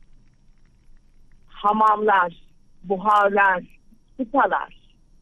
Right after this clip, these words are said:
O kadar değerli peeling yöntemleri ki başka hiçbir şeye değişmem. Ben şunu söyleyebilirim, elli altı, elli yedi yaşındayım.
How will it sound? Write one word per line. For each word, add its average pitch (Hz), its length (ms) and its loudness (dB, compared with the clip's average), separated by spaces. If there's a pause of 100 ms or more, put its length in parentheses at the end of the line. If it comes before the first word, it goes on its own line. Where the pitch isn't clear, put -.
(580)
O 311 120 0
kadar 269 540 2
değerli 254 500 4
peeling 247 580 0
yöntemleri 247 760 4
ki 196 240 -4 (680)
başka 294 480 -2 (260)
hiçbir - 200 -14
şeye 240 340 0
değişmem. 170 560 -8 (480)
Ben 330 320 2
şunu 370 200 -4 (100)
söyleyebilirim, 190 680 0 (100)
elli 254 240 2
altı, 269 260 0
elli 240 220 -2
yedi 233 220 -2
yaşındayım. 180 640 -6